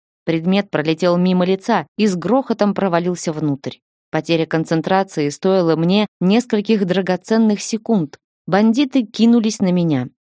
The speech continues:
Я вывернулся из угла между противниками и коробкой и выставил руку с мечом вперёд.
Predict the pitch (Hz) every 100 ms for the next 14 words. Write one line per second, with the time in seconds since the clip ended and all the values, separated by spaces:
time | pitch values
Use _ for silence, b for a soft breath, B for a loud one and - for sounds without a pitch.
0 | _ 147 165 151 170 220 175 147 143 -
1 | 147 151 170 165 185 208 160 151 156 -
2 | 160 220 208 185 175 170 151 - 170 165
3 | 196 240 - 165 151 - - 233 269 254
4 | 214 214 196 262 - 208 208 196 196 190
5 | - 190 160